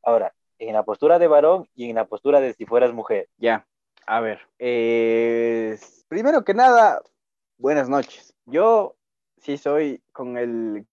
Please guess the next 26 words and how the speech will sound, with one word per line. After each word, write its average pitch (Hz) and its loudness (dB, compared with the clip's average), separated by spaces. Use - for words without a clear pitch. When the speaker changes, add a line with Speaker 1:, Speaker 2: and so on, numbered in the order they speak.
Speaker 2:
con 117 -8
la 120 -2
mano 139 -8
en 131 -10
el 123 -14
corazón, 123 -8
yo 170 -6
sí 180 -14
soy 151 -4
bien 135 0
materialista, 110 -4
la 90 -10
verdad. 85 -12
O 98 -20
sea, - -10
parece 147 -4
que 143 -2
no, 160 0
pero 120 2
a 120 4
veces 127 -6
sí 123 -6
me 123 -4
paso 120 -4
de, 104 -10
de, 92 -10